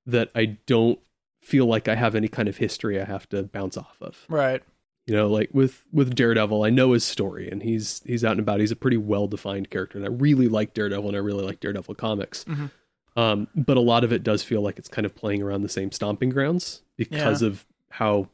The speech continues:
Speaker 1: sort of set in stone the character is.
Speaker 2: Mm-hmm.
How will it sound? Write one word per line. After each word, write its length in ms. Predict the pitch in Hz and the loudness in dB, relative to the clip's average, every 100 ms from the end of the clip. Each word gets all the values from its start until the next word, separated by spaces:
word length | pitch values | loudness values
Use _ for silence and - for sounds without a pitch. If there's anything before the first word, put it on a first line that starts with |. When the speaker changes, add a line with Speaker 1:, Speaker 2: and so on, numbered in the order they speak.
| _ _ _ - | _ _ _ -4
Speaker 1:
sort 160 | 131 104 | -2 -2
of 60 | |
set 280 | - - 113 | -4 -4 -4
in 80 | 107 | -6
stone 320 | - 104 104 | -2 0 0
the 60 | 104 | -2
character 460 | - 107 - 131 | -4 -6 -2 0
is. 280 | 139 147 - | 0 0 -6
Speaker 2:
Mm-hmm. 200 | 165 147 | -10 -8